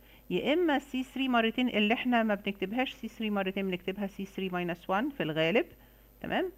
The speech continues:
يا اما سي ثري تلات مرات اللي هي احنا ما بنكتبهاش سي ثري تلات مرات، بنكتبها الاي، الايدنتيتي،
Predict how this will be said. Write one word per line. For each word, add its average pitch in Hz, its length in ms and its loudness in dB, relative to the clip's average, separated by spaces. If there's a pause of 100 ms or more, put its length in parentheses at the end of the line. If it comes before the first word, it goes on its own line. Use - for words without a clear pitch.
(400)
يا 190 180 0
اما 339 200 4
سي 339 160 -4
ثري 320 240 -2
تلات 302 240 2
مرات 233 400 2
اللي 220 200 2
هي 247 380 2
احنا 262 220 0
ما 254 80 0
بنكتبهاش 226 460 -2
سي - 180 -6
ثري 233 240 -4
تلات 214 240 2
مرات، 208 180 0
بنكتبها 196 560 0
الاي، 180 480 -6
الايدنتيتي، 190 760 -2